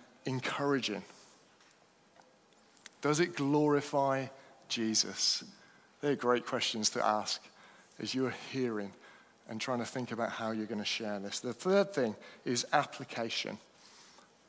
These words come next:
Verse twenty-nine of this passage says, "Two or three prophets should speak, and the others should weigh carefully what is said." Some more questions are really helpful here. So you've heard something,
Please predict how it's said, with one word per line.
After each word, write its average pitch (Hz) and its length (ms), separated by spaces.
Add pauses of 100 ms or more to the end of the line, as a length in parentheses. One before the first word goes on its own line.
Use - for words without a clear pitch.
(200)
Verse 151 200
twenty-nine 143 560
of 120 120
this 143 160
passage 127 400
says, 127 180
"Two 165 320
or 165 60
three 151 240
prophets 156 500
should 160 240
speak, - 500 (680)
and 123 160
the 131 100
others 147 320
should 135 380
weigh 131 360 (360)
carefully 120 760 (340)
what 117 280
is 110 120
said." 104 380 (1300)
Some 170 220
more 190 280
questions 156 540
are 131 100
really 147 320
helpful 147 420
here. 110 280 (580)
So - 140
you've 160 200
heard 180 340
something, 185 540